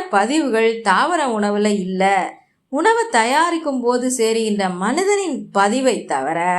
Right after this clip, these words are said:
அதனால் தாவர உணவுகள் ஆன்ம தூய்மைக்கு துணை நிற்கக்கூடியது. விலங்கினங்கள் தாவரங்களையும் பிற உயிரினங்களையும் உண்டு வாழ்பன. அதில் அன்பு, அருள் என்பவை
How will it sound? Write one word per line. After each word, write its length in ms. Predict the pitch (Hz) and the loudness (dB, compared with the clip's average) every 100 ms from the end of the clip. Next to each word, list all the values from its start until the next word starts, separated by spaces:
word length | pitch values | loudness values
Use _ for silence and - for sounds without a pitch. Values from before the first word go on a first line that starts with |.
| 180 - | -2 -8
அதனால் 520 | - 165 180 180 185 180 | -8 -6 -2 0 0 -2
தாவர 400 | 185 202 262 233 190 | -2 0 0 -2 -4
உணவுகள் 560 | 180 185 185 196 277 330 - - _ _ _ _ _ _ _ - | -6 -6 -2 0 0 -2 -8 -20 _ _ _ _ _ _ _ -6
ஆன்ம 360 | 214 311 403 440 - | 0 0 2 0 -2
தூய்மைக்கு 600 | 233 208 196 180 - 190 185 185 - _ _ - | 0 0 -2 -8 -6 -4 -4 -6 -18 _ _ -8
துணை 240 | 277 349 403 | -4 0 0
நிற்கக்கூடியது. 760 | 240 208 180 170 160 156 160 - - 165 | 0 -2 -6 -6 -8 -6 -8 -10 -12 -2
விலங்கினங்கள் 840 | 214 349 415 392 277 214 247 233 196 208 | 2 2 0 0 0 0 0 0 -2 -2
தாவரங்களையும் 1000 | 190 190 254 254 254 247 254 269 359 427 | 2 2 2 0 0 0 0 -2 -4 -4
பிற 180 | 247 269 302 | -2 0 0
உயிரினங்களையும் 840 | 226 247 302 302 262 247 262 277 | 0 -4 -2 -2 -2 -2 -4 -4
உண்டு 260 | 247 349 440 | -6 -4 -2
வாழ்பன. 480 | 294 226 202 185 175 175 - _ _ _ - | 2 0 0 -2 -2 -6 -8 _ _ _ 2
அதில் 320 | 247 254 247 | 2 4 2
அன்பு, 420 | 202 208 226 220 208 202 | 0 0 0 0 0 2
அருள் 360 | 180 208 226 208 | 2 0 0 -2
என்பவை 420 | 190 196 208 | -4 -2 0